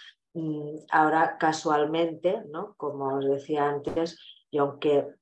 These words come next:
me incluyo porque he hecho, ¿no? He hecho formación en, en cuanto y, y he intentado que nuestra entidad, eh, durante mucho tiempo pudiéramos llegar a tener el servicio de, Julia lo sabe, ¿eh?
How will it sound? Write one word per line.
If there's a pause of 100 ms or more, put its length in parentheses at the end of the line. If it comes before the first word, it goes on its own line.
(160)
me
incluyo
porque
he
hecho,
¿no?
He
hecho
formación
en,
en
cuanto
y,
y
he
intentado
que
nuestra
entidad, (540)
eh, (200)
durante
mucho
tiempo
pudiéramos
llegar
a
tener
el
servicio
de,
Julia
lo
sabe, (100)
¿eh?